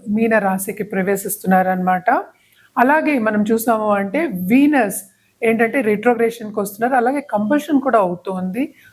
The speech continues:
అలాగే మెర్కురీ, వీనస్ అంటే మనకి తెలుసు శుక్రుడు, అలాగే మెర్కురీ బుధుడు, ఆయన ఏంటంటే మీనంలో ఉండి ఆయన కూడా రిట్రోగ్రేషన్ వెళ్తున్నారు. అలాగే ఏంటంటే మనకి కంబషన్ కూడా అవుతున్నారు అనమాట. So రెండు ప్లానెట్స్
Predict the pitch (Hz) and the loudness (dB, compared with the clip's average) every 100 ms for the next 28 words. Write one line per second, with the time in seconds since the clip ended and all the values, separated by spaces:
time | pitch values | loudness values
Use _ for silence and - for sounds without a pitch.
0 | - 220 226 233 220 202 302 220 190 220 | 0 4 4 2 0 -2 0 -2 -2 0
1 | 233 240 220 214 254 208 185 214 214 - | 0 0 -2 0 0 0 -2 -4 -2 -6
2 | - - 196 208 349 - - - - 226 | -6 -2 2 2 0 -4 -20 -14 0 2
3 | 247 294 226 214 214 233 202 - 180 214 | 4 2 2 2 2 -2 -4 -6 -2 2
4 | 254 233 - - _ _ _ _ - 233 | 2 2 0 -6 _ _ _ _ 2 4
5 | 247 269 269 269 262 233 233 330 220 247 | 4 2 0 2 2 0 -2 -2 2 2
6 | 277 285 254 233 220 226 294 220 214 220 | 2 2 2 0 -2 -2 0 0 0 -4
7 | 233 277 392 - - 190 208 214 254 240 | 0 0 0 -4 -12 -6 -4 0 2 2
8 | 233 220 208 196 196 196 269 381 226 208 | 0 -4 -4 -4 0 0 0 -2 -2 2
9 | 262 262 208 220 180 - _ _ _ _ | 2 2 0 -8 -10 -16 _ _ _ _
10 | 220 220 226 214 214 320 247 220 214 240 | -2 0 0 0 -2 0 0 0 -2 0
11 | 294 320 - 214 202 220 - 214 220 208 | 0 0 -2 -2 0 -2 -4 -6 0 2
12 | 180 190 190 185 180 180 180 240 320 - | 0 -2 0 0 0 -2 0 0 -2 -6
13 | _ _ - 247 202 247 311 339 254 226 | _ _ 0 2 2 2 2 0 2 0
14 | 202 190 190 - | 0 -4 -4 -8